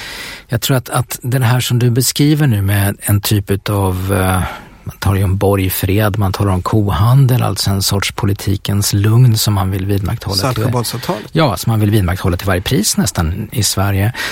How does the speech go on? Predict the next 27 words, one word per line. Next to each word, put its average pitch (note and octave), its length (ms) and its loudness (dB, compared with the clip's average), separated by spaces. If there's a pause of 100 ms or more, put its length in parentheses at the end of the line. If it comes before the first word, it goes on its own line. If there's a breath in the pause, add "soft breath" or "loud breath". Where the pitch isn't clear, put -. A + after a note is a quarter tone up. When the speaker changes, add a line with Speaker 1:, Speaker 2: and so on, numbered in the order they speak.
(140)
Speaker 1:
Jag - 160 -2 (140)
vill D3+ 320 0
också - 520 -2
tolka C#3+ 460 -2
detta D3 460 -2
som A#2+ 220 0
alltså G#2 320 -2
en, F#2+ 260 2
en G2 220 0
följd F2+ 340 0
av F2+ 400 0
intryck F#2 580 -2
som - 400 -2 (320)
kommer F#2+ 580 0
i A2+ 80 0
ganska B2 340 2
hög D3 240 2
grad D#3+ 400 2
ur F2+ 440 -2
nittonhundrasjutton. F#2+ 960 -2 (800 loud breath)
Eh, A2 260 4
vad A2+ 160 4
du A#2+ 60 2
har D3 280 0
är C#3+ 280 0
en D#3+ 120 4
arbetarrörelse, F#2+ 960 0